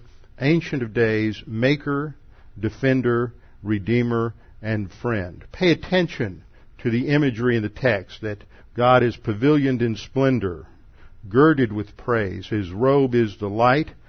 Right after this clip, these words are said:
whose canopy space, chariots of wrath, w-, wings of the storm are some of the phrases that draw our attention to the superlative value of God.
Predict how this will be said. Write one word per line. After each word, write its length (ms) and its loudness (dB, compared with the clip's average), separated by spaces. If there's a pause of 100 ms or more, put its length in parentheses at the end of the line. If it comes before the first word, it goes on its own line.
(360)
whose 180 -4
canopy 520 0
space, 680 0 (320)
chariots 460 0
of 100 -10
wrath, 420 2
w-, 320 -2
wings 380 2
of 80 -10
the 80 -2
storm 560 0
are 40 -4
some 240 -4
of 60 -2
the 140 -4
phrases 640 2 (380)
that 540 0
draw 300 6
our 240 4
attention 600 -2 (120)
to 120 0
the 120 -4
superlative 960 0 (520)
value 800 2
of 220 -10
God. 440 -10